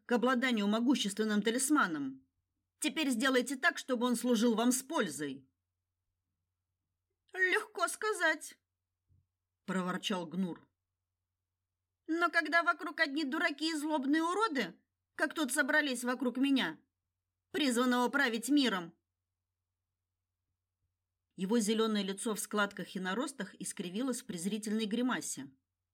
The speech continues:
а зеленая лапа поднялась к макушке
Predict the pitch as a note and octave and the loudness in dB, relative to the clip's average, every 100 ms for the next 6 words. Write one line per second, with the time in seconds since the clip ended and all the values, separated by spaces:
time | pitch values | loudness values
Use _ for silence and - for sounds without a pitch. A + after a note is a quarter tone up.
0 | _ _ _ - F3+ G3+ G#3 G3 F3 F#3+ | _ _ _ -6 -2 0 2 0 0 0
1 | A#3 F#3+ - D#3+ F#3+ F3 - F#3+ F3+ C4 | -2 -4 -6 -4 -2 -2 -4 -6 -6 -4
2 | D#4 - D3+ | -6 -8 -12